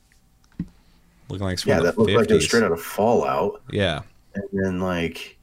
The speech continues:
Speaker 2: and then you got a flat screen T V in that fucking thing, and I'm like, "What the fuck is
Speaker 1: And
Speaker 2: going on?"
Speaker 1: then an
Speaker 2: in that
Speaker 1: alarm system looks like it's from the
Speaker 2: <laughs> outside
Speaker 1: nineties.
Speaker 2: alarm system. <laughs> Yeah.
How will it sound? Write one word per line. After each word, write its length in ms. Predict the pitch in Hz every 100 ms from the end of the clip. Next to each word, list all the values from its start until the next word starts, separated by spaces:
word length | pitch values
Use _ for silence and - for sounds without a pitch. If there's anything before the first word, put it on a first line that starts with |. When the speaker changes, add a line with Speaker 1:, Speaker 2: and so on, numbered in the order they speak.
| _
Speaker 2:
and 80 | -
then 80 | 101
you 60 | 101
got 100 | 90
a 40 |
flat 280 | - 98 104
screen 220 | - 101
T 160 | 87 104
V 140 | 90 90
in 120 | 82
that 160 | 73
fucking 340 | - 71 73 73
thing, 400 | - 76 71 87
and 80 | 85
I'm 120 | 85 85
like, 200 | 80 -
"What 120 | 113
the 60 | -
fuck 300 | - - -
is 80 | -
Speaker 1:
And 80 | 110
Speaker 2:
going 40 |
on?" 60 | 110
Speaker 1:
then 60 | 110
an 40 | 107
Speaker 2:
in 40 |
that 60 | 98
Speaker 1:
alarm 200 | 104 101
system 460 | - 101 - 95
looks 180 | 95 -
like 60 | 95
it's 80 |
from 140 | - -
the 60 |
Speaker 2:
<laughs> 20 | 85
outside 360 | - 95 90
Speaker 1:
nineties. 200 | 90 98
Speaker 2:
alarm 320 | - - - - - -
system. 680 | - - 139 - - - -
<laughs> 0 |
Yeah. 300 | - 139 -